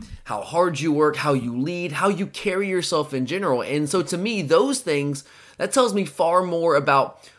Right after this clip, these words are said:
who you are than the physical traits do. And, and he clearly, Jake clearly understood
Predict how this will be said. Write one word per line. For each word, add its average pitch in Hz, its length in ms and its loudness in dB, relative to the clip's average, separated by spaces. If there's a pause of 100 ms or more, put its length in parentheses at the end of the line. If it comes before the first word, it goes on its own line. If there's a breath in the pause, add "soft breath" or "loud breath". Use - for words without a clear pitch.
(120)
who 226 180 -2
you 185 280 2
are 143 400 4
than 143 460 0
the 135 80 -4
physical 139 420 -2
traits 95 360 -6
do. 90 280 -8
And, 156 200 -2
and 180 140 -4
he 185 140 -2
clearly, 233 580 0
Jake 262 240 0
clearly 208 360 -2
understood 156 560 -2